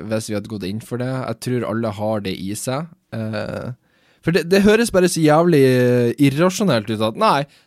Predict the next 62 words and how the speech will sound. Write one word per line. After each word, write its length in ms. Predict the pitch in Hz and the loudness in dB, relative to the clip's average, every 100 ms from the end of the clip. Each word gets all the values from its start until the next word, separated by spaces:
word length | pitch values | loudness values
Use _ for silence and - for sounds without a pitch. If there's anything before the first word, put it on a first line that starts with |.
| - | -2
nei, 140 | 214 175 | 2 2
jeg 100 | 170 | 0
kan 120 | 208 | -4
ikke 140 | 180 | -4
tenne 260 | 165 180 202 | -2 -2 -2
på 80 | 156 | -2
noen 240 | 143 151 | -2 -2
som 140 | 127 117 | -2 -4
er 80 | |
samme 240 | 110 120 120 | -4 -4 -2
kjønn 240 | 131 156 | -2 -2
som 160 | 175 107 | -4 -4
meg, 160 | 104 107 | -4 -4
fordi 180 | 113 113 | -2 0
at 220 | 110 110 | 0 -4
bla, 220 | 110 113 110 | -4 -4 -2
bla, 140 | 107 | -2
bla. 140 | 120 143 117 | 0 0 0
Nei, 220 | 123 139 | -2 -2
jeg 80 | 139 | -2
tenker 180 | 151 147 | -2 -4
at 140 | 123 - - _ _ - | -6 -10 -20 _ _ -4
alle, 280 | 135 147 156 120 104 - _ _ _ _ _ 135 | 0 2 2 2 -2 -6 _ _ _ _ _ -4
alle 240 | 147 156 117 | 0 2 0
kjønn 320 | - 139 120 107 | -2 -4 -4 -6
kan 180 | 113 107 | -8 -4
ha 140 | 110 113 113 - | -2 -2 -2 -6
tiltrekkende 920 | 127 127 - 151 147 - 117 104 101 | -8 -8 -8 -10 -10 -12 -12 -8 -8
deler 480 | 101 123 170 147 98 | -6 -4 -2 -4 -4
ved 200 | 98 92 | -6 -8
seg, 300 | - 90 85 92 | -8 -10 -10 -12
hvis 160 | - | -14
dere 160 | 101 - | -14 -12
skjønner 220 | 101 101 | -12 -10
hva 80 | 98 | -10
jeg 60 | 87 | -10
mener. 400 | 95 - _ - _ _ _ _ _ _ _ | -10 -14 _ -20 _ _ _ _ _ _ _
Eh, 220 | 98 101 | -10 -8
og 80 | 95 | -6
jeg 100 | 131 147 | -4 -2
tenker 180 | 143 | -2
at 80 | 113 | -4
det 80 | 113 | -4
burde 160 | 107 101 | -6 -6
ikke 140 | 101 | -6
være 160 | 95 95 | -6 -6
en 20 | |
big 220 | 95 95 | -8 -10
deal. 240 | 95 92 104 | -10 -10 -10
Jeg 80 | |
er 160 | - 117 | -6 -4
veldig 160 | 117 104 | -4 -4
imot 340 | 104 113 107 98 | -4 -6 -6 -10
den 80 | |
her 80 | 101 | -12
kulturen 400 | 98 95 110 101 | -12 -8 -8 -8
som 160 | - 101 | -10 -10
er 80 | 98 | -8
i 40 | |
dag 180 | 95 95 | -8 -10
om 160 | 90 98 | -12 -14
at, 160 | - | -16